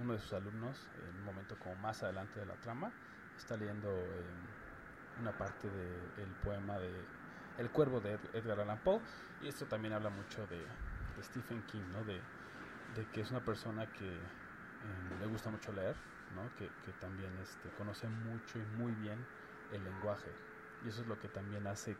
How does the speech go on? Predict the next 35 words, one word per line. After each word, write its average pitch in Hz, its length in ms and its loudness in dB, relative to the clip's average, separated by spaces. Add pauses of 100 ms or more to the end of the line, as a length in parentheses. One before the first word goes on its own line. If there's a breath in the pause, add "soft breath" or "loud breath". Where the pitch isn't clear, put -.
que, 85 240 0 (800 loud breath)
que 117 100 2
sea 110 300 4
como, 110 240 0 (1000)
pues, 104 180 -2
muy 117 140 4
bueno, 110 220 4
¿no? 107 120 0
Que 104 100 -4
tenga 123 200 0
como 120 220 2
esa 131 240 2
profundidad, 104 440 0
sobre 92 220 -2
todo 110 300 0
creo 104 160 -4
que 101 160 -2 (580 loud breath)
una 123 120 0
de 117 40 2
las - 160 0
cosas 107 540 -4
que 90 80 -6 (920)
más 117 200 2
se 139 160 2
le 123 100 4
reconocen, 101 640 2 (760)
pues, 110 160 6
obviamente 107 500 4
es 98 140 -2
que 104 260 0 (800 loud breath)
puede 120 200 8
crear 107 360 4 (120)
personajes 107 800 0 (400)
tan 127 220 2
diversos 147 560 2